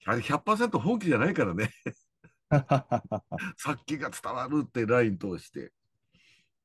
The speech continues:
Speaker 1: まあ、ゼロとはね、ちょっと僕も言い難いとは思うんだけど、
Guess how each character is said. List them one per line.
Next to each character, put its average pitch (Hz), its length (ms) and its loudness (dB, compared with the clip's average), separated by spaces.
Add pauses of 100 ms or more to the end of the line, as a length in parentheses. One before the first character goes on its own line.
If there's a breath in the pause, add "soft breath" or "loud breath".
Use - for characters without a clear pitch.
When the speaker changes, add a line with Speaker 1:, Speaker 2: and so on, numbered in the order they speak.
(320)
Speaker 1:
ま 95 240 -8
あ、 104 100 -16
ゼ 247 220 4
ロ 370 140 -2
と 202 140 2
は 117 140 6
ね、 110 120 2
ち 117 100 -2
ょ - 40 2
っ - 20 0
と 104 220 0
僕 104 300 -4
も 117 120 -2
言 113 180 -2
い 113 40 -2
難 131 240 0
い 120 60 -2
と 107 80 -8
は 87 80 -4
思 120 180 -2
う 113 40 0
ん 95 80 0
だ 82 100 -8
け 80 80 -14
ど、 107 380 -4